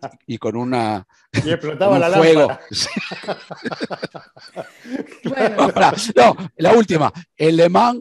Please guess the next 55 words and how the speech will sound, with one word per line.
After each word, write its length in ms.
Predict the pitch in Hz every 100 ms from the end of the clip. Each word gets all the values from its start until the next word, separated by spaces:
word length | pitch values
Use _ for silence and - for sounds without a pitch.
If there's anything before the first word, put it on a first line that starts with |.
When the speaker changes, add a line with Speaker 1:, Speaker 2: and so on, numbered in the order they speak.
| 311 -
Speaker 1:
con 160 | 147
Rafael 320 | 139 139 156
Nadal. 340 | 156 139 120 104
Para 240 | 127 127
mí 120 | 151
es 140 | 170 175
uno 200 | 156 143
de 80 | 131
los 420 | 123 - - _ _ _ _ -
ejemplos 580 | 123 175 175 170 156
de, 260 | 135 120 110
de 120 | 113
deportista 640 | 117 107 123 - 151 151 131
que 180 | 131
hay, 180 | 143 160
de 100 | 139
aguerrido, 800 | 117 120 113 151 147 139 139 127 _ _ _ -
de 120 | 120
lo 120 | 120
que 80 | 135
ha 40 |
luchado 400 | 135 117 147 143
para 200 | 120 107
ser 180 | - 139
lo 120 | 127
que 220 | - 123 160
es, 140 | -
un 180 | 131 131
grande, 520 | 151 175 185 196 208 _ _ _
y 100 | 117
estaba 300 | 175 165 156
ahí 220 | 170 190
para 240 | 156 139
dar 140 | 143 160
la 120 | 151
ba-, 140 | 143 127
banderazo 500 | 131 135 156 170 156
y 40 |
estuve 260 | 160 156 151
muy 160 | 170
cerca. 460 | - 180 185 190 190 - - - - _ _
Y 240 | 123 120 _
quería 320 | 135 147 165
tener 200 | 160 160
a 40 |
alguien 260 | 160 180 165
que 100 | 139
me 60 | 147
diga, 160 | 156
"Vamos, 260 | 170 180 151
vamos", 280 | 196 185 139
le 120 | 131
digo, 340 | 147 135 117
"Sí, 180 | - 143
Rafa, 440 | 127 175 175 156